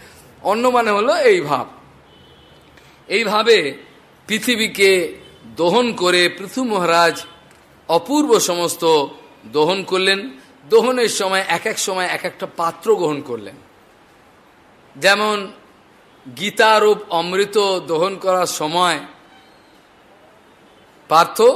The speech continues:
বৎস, হ্যাঁ, তাই তো, সুধীর ভোক্তা, শ্রোতারা যারা আছেন, এরা হচ্ছে, স্যার, নেবেন।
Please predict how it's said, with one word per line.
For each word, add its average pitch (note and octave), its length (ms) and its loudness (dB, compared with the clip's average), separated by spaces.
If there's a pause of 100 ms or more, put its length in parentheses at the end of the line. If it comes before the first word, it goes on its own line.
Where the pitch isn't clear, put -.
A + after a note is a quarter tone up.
(380)
বৎস, E3 320 -2 (960)
হ্যাঁ, F#3+ 260 -8 (160)
তাই F#3 160 2
তো, D#3 200 -4 (200)
সুধীর F3 380 -4
ভোক্তা, E3 540 0 (1300)
শ্রোতারা G#3 480 2
যারা G3 280 4
আছেন, F#3 320 0
এরা E3+ 260 0
হচ্ছে, D#3 440 -2
স্যার, C#3+ 220 -8
নেবেন। G3 420 -4